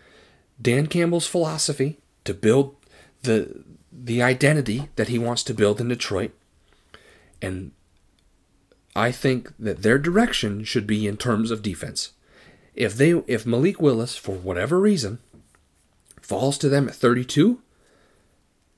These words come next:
they need to take, they need to take Malik Willis at thirty-two. I can, I can agree to that,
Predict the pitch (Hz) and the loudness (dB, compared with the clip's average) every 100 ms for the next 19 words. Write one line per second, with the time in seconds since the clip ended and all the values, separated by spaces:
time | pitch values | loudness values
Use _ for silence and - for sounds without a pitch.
0 | _ 113 110 110 120 110 104 104 95 - | _ 0 2 4 2 0 -2 -4 -4 -6
1 | - _ _ 104 101 110 110 101 104 98 | -14 _ _ -4 0 0 0 -2 -4 -6
2 | 101 92 - 95 87 - - 82 - 71 | -6 -8 -6 -6 -4 -6 -8 -10 -10 -12
3 | - - 104 - 139 110 - 107 120 131 | -12 -4 -2 2 0 0 -4 -4 -4 -4
4 | 123 107 - - - - 107 98 117 135 | -6 -8 -18 -20 -20 -10 -8 -2 2 4
5 | 165 160 165 - | 4 2 -2 -6